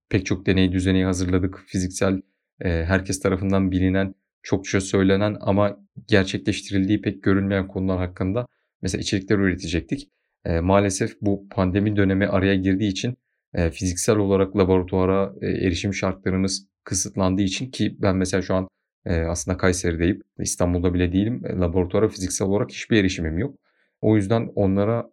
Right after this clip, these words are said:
maalesef ara verdik. Bu pandemi sürecinin bitip onlara devam etmeyi ve bu alanda da içerik üretmeyi dört gözle bekliyoruz. Çünkü kendimizdeki kadarıyla zaten o videolar ve o yapılan çalışmalar,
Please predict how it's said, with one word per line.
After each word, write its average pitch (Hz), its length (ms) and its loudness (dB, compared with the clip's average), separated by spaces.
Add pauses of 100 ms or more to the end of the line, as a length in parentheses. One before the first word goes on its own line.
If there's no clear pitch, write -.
(100)
maalesef 98 580 2
ara 101 200 4
verdik. 90 400 0 (200)
Bu 104 220 2
pandemi 98 380 2
sürecinin 101 460 0
bitip 95 280 -4 (240)
onlara 95 360 0
devam 98 500 0
etmeyi 95 400 0
ve 95 320 0
bu 98 120 4
alanda 95 360 2
da 101 40 0
içerik 95 340 0
üretmeyi 95 380 0
dört - 200 -2
gözle 98 220 2
bekliyoruz. 104 400 -2
Çünkü 98 300 -2 (800)
kendimizdeki 104 800 0
kadarıyla 110 540 2
zaten 98 400 2
o 98 200 0
videolar 101 480 0
ve 98 80 0
o 98 60 2
yapılan 98 320 0
çalışmalar, 107 540 -2